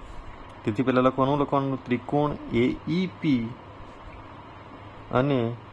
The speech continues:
ત્રિકોણ એ ડી બી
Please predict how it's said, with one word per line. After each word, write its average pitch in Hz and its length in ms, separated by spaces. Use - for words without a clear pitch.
ત્રિકોણ 147 480
એ 127 220
ડી 135 380
બી 143 300